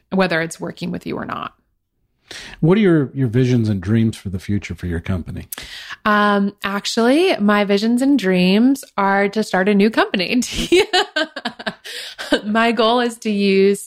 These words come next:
Speaker 1: seamless marketing. And additionally, uh, I run a women's group called mod, which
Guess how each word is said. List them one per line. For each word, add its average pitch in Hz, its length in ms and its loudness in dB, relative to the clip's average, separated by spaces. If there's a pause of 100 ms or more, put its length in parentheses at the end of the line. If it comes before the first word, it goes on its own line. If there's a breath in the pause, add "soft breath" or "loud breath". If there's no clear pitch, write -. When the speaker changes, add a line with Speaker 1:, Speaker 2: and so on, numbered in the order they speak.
(120)
Speaker 1:
seamless 196 400 0
marketing. 180 540 0
And 175 360 -4
additionally, 190 560 0
uh, 165 360 -2 (560 loud breath)
I 196 60 0
run 196 140 0
a 180 60 -2
women's 180 280 -2
group 170 220 -4
called 170 260 -2
mod, 170 720 0
which 180 400 -4